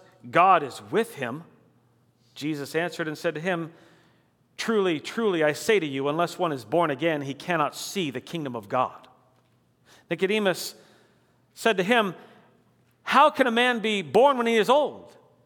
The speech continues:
Can he enter a second time into his mother's womb and be born?" Jesus answered and said to him, "Unless one is born of water and the Spirit,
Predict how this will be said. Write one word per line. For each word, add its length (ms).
Can 140
he 100
enter 300
a 80
second 420
time 320
into 140
his 160
mother's 360
womb 280
and 80
be 100
born?" 460
Jesus 580
answered 400
and 120
said 180
to 80
him, 300
"Unless 300
one 100
is 140
born 260
of 160
water 340
and 140
the 60
Spirit, 440